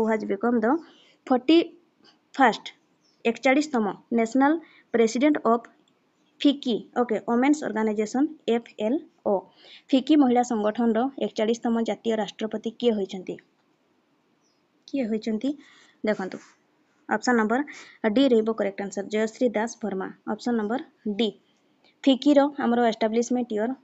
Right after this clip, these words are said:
ମନେ ରଖିବେ, ନାଇନଟିନ୍ ଟ୍ୱେଣ୍ଟି ସେଭେନ୍। ହେଡ଼କ୍ୱାର୍ଟର ରହିଛି ତାର ନ୍ୟୁ ଦିଲ୍ଲୀ,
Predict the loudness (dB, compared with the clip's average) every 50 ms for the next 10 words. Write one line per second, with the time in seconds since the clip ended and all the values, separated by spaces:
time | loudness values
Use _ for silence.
0 | _ -6 -4 -2 -2 -2 -4 -6 -6 -6 -4 -4 -4 -6 -6 -8 -6 -6 -6 -6
1 | -6 -4 -4 -4 -4 -4 -8 _ -8 -6 -6 -6 -6 -6 -8 -6 -6 -6 -4 -2
2 | -2 -2 -2 -4 -8 _ _ _ _ -2 -2 -2 0 -2 -2 -2 0 0 0 0
3 | 0 0 -2 -2 -2 -2 0 0 0 2 2 0 0 0 0 0 0 -2 -2 -4